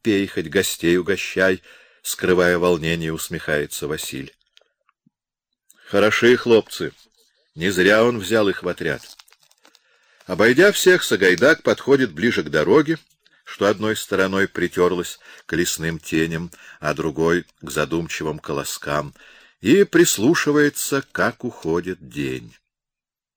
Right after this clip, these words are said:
Попадётся ли кто-нибудь? И, словно отвечая на его мысли, на шлиху заклубилась пыль.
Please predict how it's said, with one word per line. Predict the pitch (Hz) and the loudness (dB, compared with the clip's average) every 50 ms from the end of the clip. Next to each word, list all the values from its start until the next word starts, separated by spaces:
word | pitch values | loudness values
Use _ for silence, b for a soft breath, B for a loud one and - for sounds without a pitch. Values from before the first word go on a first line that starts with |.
| _ _ _ _ _ _ _ _ _ _ - | _ _ _ _ _ _ _ _ _ _ -12
Попадётся | 78 78 - - 85 85 76 71 - 156 139 - - - - - 76 67 | -12 -10 -4 -2 0 0 0 4 4 4 4 4 0 -10 -10 -10 -10 -10
ли | 64 65 | -12 -12
кто-нибудь? | - - - - - 80 71 60 60 64 67 64 62 - 64 - _ - - - _ _ _ _ _ _ _ _ _ _ _ _ _ _ _ _ _ _ _ _ _ _ _ _ _ _ _ _ _ _ _ _ _ _ _ _ _ | -14 -16 -14 -8 -6 -6 -6 -6 -8 -14 -16 -16 -12 -12 -14 -14 _ -20 -20 -20 _ _ _ _ _ _ _ _ _ _ _ _ _ _ _ _ _ _ _ _ _ _ _ _ _ _ _ _ _ _ _ _ _ _ _ _ _
И, | 82 82 | -10 -8
словно | - - 110 110 110 110 107 | -2 2 2 2 2 2 0
отвечая | 107 - 104 101 - - 110 104 104 | 0 0 -2 -2 0 2 2 2 2
на | 101 101 | 2 2
его | 95 95 98 95 | 0 2 2 0
мысли, | 95 107 127 123 - - 87 76 67 58 _ _ _ b b b b b b b | 0 -2 -4 -4 -6 -8 -8 -8 -10 -10 _ _ _ b b b b b b b
на | 82 90 | -4 -4
шлиху | - - - 95 95 - - - 110 123 123 117 113 B B B B B B | -4 -2 -2 -2 -2 -2 -2 -2 0 0 0 0 -4 B B B B B B
заклубилась | - 92 95 - 92 92 85 87 104 101 101 - - - | -2 -2 -2 0 0 0 0 0 0 -2 -2 -4 -6 -10
пыль. | - - - 82 73 62 57 - - | -10 -6 -4 -4 -4 -4 -8 -12 -20